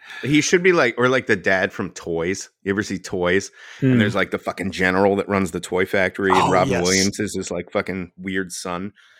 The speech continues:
Speaker 1: You know, like, yeah, like, that energy, like, very militant.
Speaker 2: Yes.
Speaker 1: Which actually would have gone a ways toward explaining the, the military angle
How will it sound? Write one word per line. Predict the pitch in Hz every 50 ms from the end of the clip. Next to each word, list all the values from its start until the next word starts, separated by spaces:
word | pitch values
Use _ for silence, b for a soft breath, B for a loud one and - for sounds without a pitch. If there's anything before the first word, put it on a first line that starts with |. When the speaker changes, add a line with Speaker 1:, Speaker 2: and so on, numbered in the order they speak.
| b b b
Speaker 1:
You | 110 107 101
know, | 95 92
like, | 107 101 92
yeah, | 123 117 85 87
like, | 90 87 85 90
that | 98 98 98 101 - -
energy, | - 92 92 90 85 - - - - _ -
like, | 87 87 - _ -
very | 104 107 110 101
militant. | 92 90 95 92 85 76 - - - _ - - _ _ _ _ _ _ _ _ _ -
Speaker 2:
Yes. | 131 131 127 131 104 - - - - - _ _ b b b b
Speaker 1:
Which | 127 139 -
actually | 180 208 202 - 175 151
would | 139 127 127
have | 123 104
gone | 117 131 160 170
a | 127
ways | 101 95 90 90 85 -
toward | - 101 101 98 -
explaining | - - - - 120 123 123 117 107
the, | 92 87 82 80 80 -
the | 101 98
military | 92 98 110 139 165 147 - - 95 80 73 73 71 76
angle | 78 76 73 78 87 -